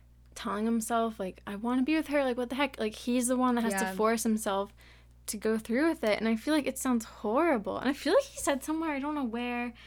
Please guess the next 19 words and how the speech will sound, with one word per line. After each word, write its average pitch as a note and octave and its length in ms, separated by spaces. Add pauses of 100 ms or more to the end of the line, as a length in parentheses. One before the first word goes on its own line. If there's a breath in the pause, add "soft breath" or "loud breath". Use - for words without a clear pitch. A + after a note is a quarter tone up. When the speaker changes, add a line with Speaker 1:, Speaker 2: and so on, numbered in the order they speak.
(280 loud breath)
Speaker 1:
that B3 100
he E4+ 80
was, D#4+ 140
like, C4 200
lying C4+ 460
in D4 80
<laughs> - 240
fetal D#4 240
position F4 560
or F4+ 100
something. F4 520
Speaker 2:
Yeah, C4+ 520
he A3+ 200
does A#3 260
say G#3+ 180
that. - 460 (160)
And C#4+ 180
for D4+ 120
him, A#3+ 380